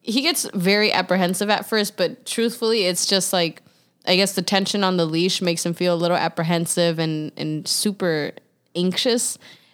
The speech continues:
He, he wants to be pet by everybody. And so when he feels that tension, he'll get angry and start bi-, uh, barking at them. And they think, you know, he's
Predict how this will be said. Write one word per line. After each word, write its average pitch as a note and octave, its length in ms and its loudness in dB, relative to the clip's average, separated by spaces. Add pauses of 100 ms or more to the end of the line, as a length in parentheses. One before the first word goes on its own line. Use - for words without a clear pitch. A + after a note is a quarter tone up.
(120)
He, C4 240 2
he C4 240 2
wants G3+ 460 2
to A3 40 -2
be F#3+ 140 0
pet - 320 -2
by D3+ 180 0 (160)
everybody. D3+ 800 0
And F3 180 0
so F#3 140 4
when F3 160 2
he F#3+ 100 2
feels G#3+ 300 0
that - 220 0
tension, G#3+ 480 2
he'll F#3+ 160 4
get F3+ 340 0
angry F3+ 520 2
and E3 140 -2
start - 360 -4
bi-, F3 260 2
uh, D#3 200 -2
barking F#3 440 0
at B3 140 -2
them. B3+ 260 0 (800)
And E3+ 320 2
they F3 140 4
think, D#3 400 -6
you D#3+ 40 -2
know, D3+ 100 0
he's D#3 280 -2